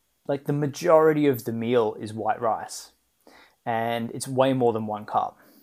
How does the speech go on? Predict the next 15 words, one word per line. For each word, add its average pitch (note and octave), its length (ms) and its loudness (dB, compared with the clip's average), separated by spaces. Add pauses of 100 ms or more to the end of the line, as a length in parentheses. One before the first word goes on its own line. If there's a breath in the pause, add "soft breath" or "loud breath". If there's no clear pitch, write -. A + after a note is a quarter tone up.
(480 soft breath)
So - 120 -12
we D#3 140 4
wanna C#3 220 2
kinda B2 240 -4
do A2+ 180 -4
the A2 120 -4
opposite. - 460 -8
It's - 140 -12
not C#3+ 200 -4 (640 soft breath)
that - 120 -14
you, A2+ 280 -8
you B2 120 -12
necessarily A#2 600 -4
can't - 380 -4
have, A2+ 340 0